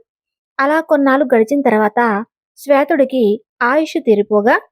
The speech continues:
యమధర్మరాజు అక్కడికి వచ్చాడు. యముడిని చూసి కూడా ఏమాత్రం భయపడకుండా శ్వేతముని త్రయంబక మంత్రాన్ని ఇష్టగా జపిస్తూ, "మృత్యువు నన్ను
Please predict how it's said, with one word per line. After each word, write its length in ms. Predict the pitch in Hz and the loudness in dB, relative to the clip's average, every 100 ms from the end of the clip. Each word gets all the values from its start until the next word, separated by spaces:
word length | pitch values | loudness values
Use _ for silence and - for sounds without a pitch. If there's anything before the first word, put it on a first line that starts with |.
| _ _ - | _ _ -2
యమధర్మరాజు 760 | 262 269 330 349 349 330 294 | 0 2 0 0 2 2 2
అక్కడికి 460 | 302 294 - 208 233 | 2 2 0 -2 -2
వచ్చాడు. 420 | 214 - 214 214 - _ _ _ _ _ _ _ 247 | -4 -4 -4 -4 -6 _ _ _ _ _ _ _ -2
యముడిని 480 | 277 294 349 359 339 | 0 0 0 -2 0
చూసి 520 | 247 214 240 214 214 - _ | 0 2 2 2 0 -4 _
కూడా 340 | 233 220 294 427 - | 0 2 2 -2 -8
ఏమాత్రం 640 | 226 247 254 320 330 339 330 | -2 2 2 0 -2 -2 0
భయపడకుండా 800 | 226 208 220 214 214 214 214 233 _ _ | 0 2 0 0 0 2 0 -4 _ _
శ్వేతముని 920 | - - 247 262 311 233 233 208 220 - | -8 0 0 2 0 2 2 2 -2 -6
త్రయంబక 500 | - 262 302 330 339 | 0 2 2 0 -2
మంత్రాన్ని 680 | 320 208 208 220 214 220 220 - _ - | 0 -2 0 0 2 2 0 -4 _ -8
ఇష్టగా 440 | 240 - 320 330 | -6 -2 0 2
జపిస్తూ, 640 | 277 233 214 - 247 202 220 _ _ - | 0 -2 -4 0 2 2 -2 _ _ -8
"మృత్యువు 520 | 240 254 - 349 339 | -2 -2 0 2 2
నన్ను 520 | 339 277 240 233 233 | 2 2 4 4 2